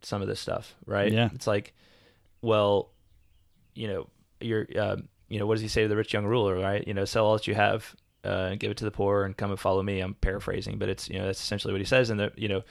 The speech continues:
Speaker 1: and then the, he goes away sad, right?
Speaker 2: Yeah.
Speaker 1: The rich young ruler goes away sad, right?
Speaker 2: Yeah.
Speaker 1: 'Cause he can't let go of those things. Um,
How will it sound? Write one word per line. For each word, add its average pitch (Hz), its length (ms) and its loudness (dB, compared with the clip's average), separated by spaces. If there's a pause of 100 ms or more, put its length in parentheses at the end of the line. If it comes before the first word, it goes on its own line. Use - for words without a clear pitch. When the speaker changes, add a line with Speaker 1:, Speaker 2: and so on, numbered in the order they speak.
(240)
Speaker 1:
and 110 100 0
then 107 100 0
the, 104 120 2
he 110 120 -2
goes 110 160 4
away 107 160 2
sad, 135 320 4 (220)
right? 107 160 2
Speaker 2:
Yeah. 120 180 2
Speaker 1:
The 120 100 -2
rich 117 140 -2
young 113 120 0
ruler 120 220 4
goes 113 200 4
away 107 120 2
sad, 110 380 2 (140)
right? 104 160 4
Speaker 2:
Yeah. 107 120 0 (280)
Speaker 1:
'Cause 120 100 -2
he 113 80 -2
can't 110 220 0
let 101 80 -2
go 120 160 6
of 104 40 2
those 98 180 0
things. - 280 -6 (840)
Um, 101 480 8